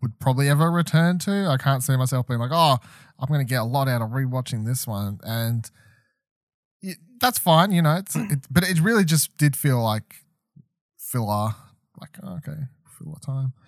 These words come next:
Um, and we, as we kinda transition into the thematic breakdown, I, w-, I do have to wonder, like, I'll swing it just back to you, Kira. Like, what was the message of this movie, if you reckon there is a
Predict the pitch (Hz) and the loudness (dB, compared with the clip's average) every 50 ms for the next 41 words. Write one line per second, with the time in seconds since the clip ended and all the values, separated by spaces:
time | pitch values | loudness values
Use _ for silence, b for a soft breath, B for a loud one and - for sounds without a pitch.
0 | b b b b b b - 117 117 120 120 120 120 110 135 147 151 165 180 160 | b b b b b b -4 0 2 2 2 0 0 0 2 4 4 4 4 4
1 | 160 156 143 147 151 143 139 131 123 - - 143 135 123 120 - - 131 120 113 | 4 4 4 4 4 4 4 4 2 0 -2 -2 0 0 0 0 2 2 4 4
2 | 127 120 117 123 120 117 110 - 117 117 113 110 107 - _ _ _ _ _ _ | 2 2 2 2 0 0 2 2 2 2 0 -2 -4 -8 _ _ _ _ _ _
3 | _ - 131 127 - - 120 123 135 139 143 143 117 117 131 139 147 - 135 113 | _ -6 -4 -4 -2 0 2 2 4 2 2 0 0 2 2 2 2 2 0 0
4 | 110 113 131 139 - - 165 170 139 202 226 185 120 - - 139 135 139 143 135 | 2 2 4 4 4 4 2 2 2 2 2 2 2 2 0 0 0 0 2 2
5 | 120 113 113 120 123 131 135 135 - 165 165 156 127 131 123 - 131 131 123 - | 2 2 0 2 2 2 2 2 2 2 2 4 2 0 0 0 -2 -4 -2 0
6 | 131 139 139 131 120 107 107 107 113 117 139 185 202 - 165 170 175 147 135 127 | 0 0 0 0 -2 -4 -4 -4 -2 2 2 2 2 4 4 4 4 4 2 2
7 | 123 135 - - 135 107 120 110 107 - 120 117 113 101 98 98 104 110 117 113 | 2 2 0 0 -4 -6 -6 -6 -4 -4 -2 -2 -2 -4 -4 -6 -6 -6 -6 -4
8 | 113 113 - - 113 110 113 107 107 110 107 110 | -4 -6 -6 -6 -6 -6 -6 -6 -6 -6 -6 -8